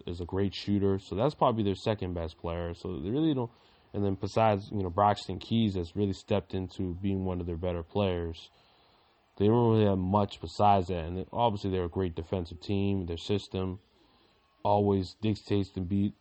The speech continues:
for them to play a slow pace and play good defense. And that wasn't enough. They didn't score enough against B C. And B C, you know, the B C got a nice start in that game. And that really propelled them to, uh, to get the victory.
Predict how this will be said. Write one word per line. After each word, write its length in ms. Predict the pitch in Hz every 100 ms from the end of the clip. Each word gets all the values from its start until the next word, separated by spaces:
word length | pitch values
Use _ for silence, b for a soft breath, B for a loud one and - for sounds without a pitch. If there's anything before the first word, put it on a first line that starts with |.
| -
for 120 | -
them 140 | 101 98
to 80 | 92
play 240 | - 98
a 80 | 87
slow 320 | - 104 101
pace 540 | - 101 98 101 98 -
and 140 | 87
play 240 | - 101
good 240 | 90 95 85
defense. 640 | 98 98 98 92 90 85
And 160 | 85 82 - b b b b b b b b b - - _
that 160 | - 104
wasn't 260 | 117 107 98
enough. 300 | 101 95 -
They 100 | 95
didn't 180 | 101
score 280 | - - 110
enough 260 | 107 98 -
against 260 | 98 82
B 140 | - 90
C. 260 | - 98
And 140 | 87 85
B 160 | 98
C, 200 | 98 -
you 180 | 101 92 -
know, 220 | 104 92
the 60 | 92
B 180 | 95 120
C 100 | 135
got 160 | 123
a 60 | 104
nice 260 | 95 107 104
start 320 | - 104 107 87
in 60 |
that 240 | 90 85 -
game. 420 | 87 87 85 85 - b b b b b b -
And 120 | 87
that 140 | 98 98
really 320 | 104 101 101
propelled 500 | - 87 101 101 95
them 120 | 87
to, 460 | - 87 - - 90
uh, 180 | 85 78
to 100 | -
get 180 | 90 85
the 80 | 85
victory. 600 | 92 98 - 82 80